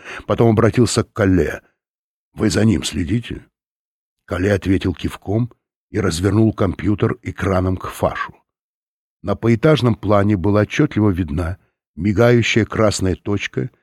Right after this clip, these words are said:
сигнал исходил из помещения, помеченного надписью «Туалет». «Хорошо»,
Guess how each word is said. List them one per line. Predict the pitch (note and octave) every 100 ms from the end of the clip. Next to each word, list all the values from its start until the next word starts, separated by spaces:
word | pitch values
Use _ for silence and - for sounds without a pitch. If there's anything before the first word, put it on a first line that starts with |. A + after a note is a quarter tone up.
| _ _
сигнал | - - F2+ F2 A2+ A2+
исходил | G#2 - G2 G#2+ G#2
из | - -
помещения, | - E2 D#2 - - G#2+ B2 B2 B2
помеченного | - F#2 F2 G#2+ - G2+ G2+ G2+
надписью | F2 F#2+ E2+ - C#2+ - - - _ _ _ _ _ _ -
«Туалет». | A2+ A2+ F2+ F2 A#2 - _ _ _ _ _ _ _ _ _ _ _
«Хорошо», | F2+ E2 - E2+ -